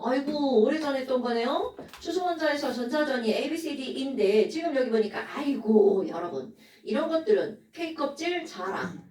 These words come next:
L 껍질 가발, 그 다음에 파전, 이런 거를 나타내는 거네요. 그 껍질 여기는 네 개가 그려져 있고 일, 이, 삼, 사 이렇게 써 있네요. 아, 그럼 일 번, 일 번 껍질로 전이하는 게 몇 가지야? 하나,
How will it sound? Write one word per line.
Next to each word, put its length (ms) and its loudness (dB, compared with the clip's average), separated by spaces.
L 160 0
껍질 480 0
가발, 640 -6
그 120 0
다음에 480 2
파전, 680 -4
이런 540 2
거를 360 4
나타내는 540 0
거네요. 540 0
그 120 -4
껍질 320 0
여기는 320 2
네 180 2
개가 280 0
그려져 320 2
있고 120 2
일, 180 4
이, 60 -4
삼, 160 -4
사 80 -4
이렇게 220 0
써 180 -4
있네요. 480 -2
아, 1160 -2
그럼 200 2
일 200 4
번, 260 0
일 200 0
번 140 0
껍질로 340 -2
전이하는 400 0
게 80 0
몇 160 2
가지야? 500 -2
하나, 500 0